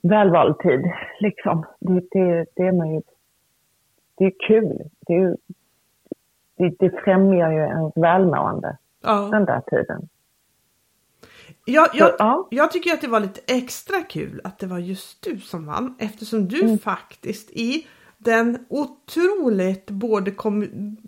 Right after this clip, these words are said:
Speaker 2: border collie-dominerade lydnaden faktiskt har en working kelpie.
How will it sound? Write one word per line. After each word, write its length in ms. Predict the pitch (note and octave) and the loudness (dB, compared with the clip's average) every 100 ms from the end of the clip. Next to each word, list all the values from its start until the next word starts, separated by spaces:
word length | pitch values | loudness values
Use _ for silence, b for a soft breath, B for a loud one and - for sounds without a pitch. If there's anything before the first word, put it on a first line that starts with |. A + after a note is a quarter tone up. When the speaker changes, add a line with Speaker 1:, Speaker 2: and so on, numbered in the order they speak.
| - - | -18 -10
Speaker 2:
border 380 | C#4 C4 G#3+ | -2 0 0
collie-dominerade 1160 | A3 - A3 A3 G#3+ A#3+ A#3 C#4+ F#4 C#4+ G3 G3 | 0 0 2 2 2 0 2 2 2 2 0 -2
lydnaden 760 | G3 A3 G3 G#3+ E4 B3 F3 G3 B B | -2 -2 -4 0 0 2 -2 -4 B B
faktiskt 640 | _ A#3+ G3 - A3+ A3 G#3+ | _ -2 -2 -6 -12 -10 -4
har 180 | E3+ | -2
en 220 | F3+ G#3+ A3 | 0 -2 0
working 520 | D#4 F#4 - - E3+ | 0 -2 -8 -12 -10
kelpie. 500 | - - - - | -12 -16 -14 -12